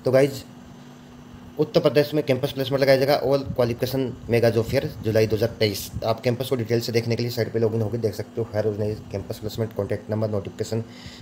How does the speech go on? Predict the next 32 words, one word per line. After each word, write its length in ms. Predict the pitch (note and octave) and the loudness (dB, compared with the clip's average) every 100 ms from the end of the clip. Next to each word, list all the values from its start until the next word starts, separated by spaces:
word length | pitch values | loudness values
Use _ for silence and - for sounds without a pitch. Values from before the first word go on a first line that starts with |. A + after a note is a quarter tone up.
| - | -2
government 360 | A2+ A2 A2+ A2 | 2 4 4 0
vacancy 400 | - A2+ G#2+ A2+ | 0 0 0 -2
की 120 | G#2+ | -2
information 420 | G#2 G2+ G2+ A2+ | -2 -2 -2 0
देखने 260 | G2+ - A2 | 0 -2 -2
को 80 | |
मिल 140 | C3+ G2+ | 0 2
जाती 260 | G2+ G#2+ | 0 0
है। 160 | G#2+ - - - - - - - - | -2 -2 -6 -20 -20 -20 -20 -10 0
name 240 | B2+ D3 | 4 6
of 100 | D#3+ | 4
company 240 | D#3 B2+ C#3 | 4 0 2
के 60 | |
बारे 140 | C#3 C3+ | 4 4
में 80 | C3 | 2
चर्चा 220 | B2 B2+ | 0 0
करते 220 | A#2+ C#3 | 0 2
हैं, 100 | C#3+ | 0
तो 60 | C3 | 2
ट्वेंटी, 440 | B2 A#2 C3+ A#2+ - - | 0 0 -2 -4 -8 -2
सॉरी, 300 | A2 - A#2 B2 | 0 2 0 -2
थर्टी 160 | A#2 | -4
टू 100 | B2 | -4
company 380 | B2 B2+ A#2+ C3 | -2 -2 0 -2
द्वारा 460 | A#2+ - A#2 A#2+ B2+ | -4 -8 2 2 4
campus 340 | A2+ A2 G#2+ | 0 -2 -2
प्लेसमेंट 340 | A#2+ A#2 A#2 - - - | -4 -4 -4 -4 -14 -6
लगाया 220 | A2 A2 | 2 4
जाएगा। 400 | A2 A#2 A#2+ B2+ - - - - - - - | 6 4 2 -2 -8 -18 -18 -16 -14 -16 -2
कंपनियों 280 | C3+ B2+ C#3+ | 0 2 2
के 80 | C#3 | 4
नाम 220 | B2+ B2+ | 4 2